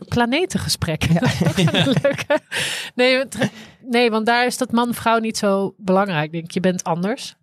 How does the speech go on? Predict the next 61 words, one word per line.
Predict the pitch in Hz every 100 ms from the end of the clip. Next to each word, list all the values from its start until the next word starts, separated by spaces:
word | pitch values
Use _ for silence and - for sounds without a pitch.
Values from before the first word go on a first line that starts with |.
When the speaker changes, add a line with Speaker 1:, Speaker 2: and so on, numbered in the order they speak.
| - - - - - _
Speaker 1:
Eh, | 170 170 160 -
en | 185
dan | 185 185
leer | 185 190
ik | 190
ze | - 170
om | 175
echt | 185 202
bij | 190
elkaar | 175 175 165
op |
bezoek | 180 - -
te | -
gaan | - 190 208 196
en | 175
elkaar | 175 180 170
een | 170
soort | 185 180
rondleiding | 175 185 170 170 170
te | -
geven. | - 165 156 156 156 156 - _ -
Want | - 170 165
kom | 175
eens | 175 -
bij | 156
mij | 151
kijken, | 151 165 156 160
want | 151 156 -
hoe | 165
het, | - - -
hoe | 165
het | 156
hier | 160 160
voor | 156
mij | 156 175
zit. | 214 208
En | 170 170
daarmee | 185 190 180
ook | 190 190
dat | 190
verhaal | 170 143 170 156
dus | 139
te | -
onderzoeken. | 143 151 143 147 - 147 - _ _ _ _ _ _ _
En | - 175
dan | 185 185
gebeurt | 180 202 208
er | 208
iets | - -
anders. | - 196 165 147 143
Als | 156 -
je |
zo'n | 170 170
gesprek | - - 165
zou | - -
kunnen | 165 165
hebben | 156
over | 160
zo'n | 156 151
sok, | - 220 - -
dan, | 156